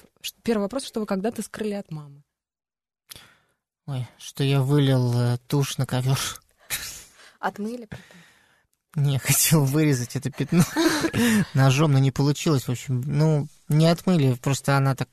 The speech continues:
Speaker 2: ковёр перевернула, и часть его ушла под диван. <laughs>
Speaker 1: Значит, не скрыли всё-таки раз?
Speaker 2: Не, я
Speaker 1: Молодец.
Speaker 2: скрывал три дня.
Speaker 1: А.
Speaker 2: <laughs> Это была целая операция. Но это уже не блиц.
Speaker 1: Да.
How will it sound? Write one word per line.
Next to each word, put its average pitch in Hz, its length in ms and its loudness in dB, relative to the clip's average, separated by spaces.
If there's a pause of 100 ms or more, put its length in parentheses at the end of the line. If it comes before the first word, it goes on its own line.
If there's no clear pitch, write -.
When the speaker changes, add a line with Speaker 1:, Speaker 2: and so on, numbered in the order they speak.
(120)
Speaker 2:
ковёр 135 320 0
перевернула, 135 680 0
и 120 220 -2
часть - 340 -4
его 123 160 -4
ушла 127 400 -4 (640)
под 123 140 -4
диван. 127 440 -4
<laughs> - 60 -6 (200)
Speaker 1:
Значит, 220 400 0
не 269 120 4
скрыли 285 360 -2
всё-таки - 440 -8
раз? 175 140 -8 (260)
Speaker 2:
Не, 135 100 2
я 127 60 4
Speaker 1:
Молодец. 120 160 2
Speaker 2:
скрывал 147 360 4
три 143 200 0
дня. 135 320 2 (120)
Speaker 1:
А. 180 260 -4 (580)
Speaker 2:
<laughs> 254 520 -2
Это 135 280 -2
была 123 300 0
целая 117 420 -2
операция. - 580 -8 (200)
Но 139 80 2
это 143 140 0
уже 139 120 2
не 151 140 4
блиц. 151 420 0 (200)
Speaker 1:
Да. 214 240 0